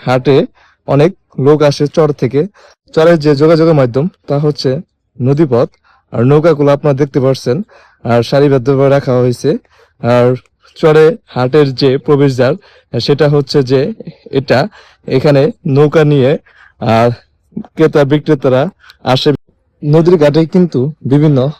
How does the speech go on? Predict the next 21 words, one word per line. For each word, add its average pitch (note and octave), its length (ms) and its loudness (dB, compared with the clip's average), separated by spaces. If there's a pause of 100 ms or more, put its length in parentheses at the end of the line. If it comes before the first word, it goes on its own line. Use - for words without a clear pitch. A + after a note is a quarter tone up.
(240)
ব্যবসা C3 300 -2
প্রতিষ্ঠান C3 520 -2
নিয়ে, C3 300 0 (480)
আহ, A2 180 -4
বসেছে B2+ 580 0
ব্যবসায়ীরা। A#2+ 640 -2
একটা B2+ 340 -4
কিন্তু C3 280 -4
একটি B2+ 220 -6
মুদির B2+ 300 -2
দোকান, B2 320 -2 (360)
এর B2 200 -4
পাশে B2+ 420 -2
রয়েছে B2 320 -2
একটি A#2+ 160 -8
চার A#2 300 -2
দোকান, A#2+ 380 -4 (460)
আহ, G#2 220 -6
তার C3 220 -2
পাশে C3+ 320 -2
রয়েছে, B2+ 480 -2